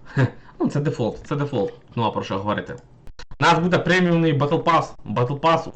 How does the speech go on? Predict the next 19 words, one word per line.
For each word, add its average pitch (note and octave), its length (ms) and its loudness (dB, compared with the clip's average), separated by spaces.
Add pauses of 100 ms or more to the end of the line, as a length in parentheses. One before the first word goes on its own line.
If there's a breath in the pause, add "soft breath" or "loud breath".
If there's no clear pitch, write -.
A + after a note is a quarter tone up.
всіх C#3+ 240 -2
безплатних - 540 -2
ігор F3+ 260 -4
є C3+ 180 -2 (260)
Battle B2 560 0
Pass, F#2+ 260 -4
є B2 120 0 (420 loud breath)
безплатний F3 580 0
і B2+ 60 -4
є C#3 120 0
платний. G#2+ 460 0 (200 loud breath)
Так C#3+ 160 -2
як D3 100 -4
ми E3 120 2
за D3+ 80 2
цю - 160 0
гру D3 200 4
ще C3 160 2
платимо, C4+ 520 4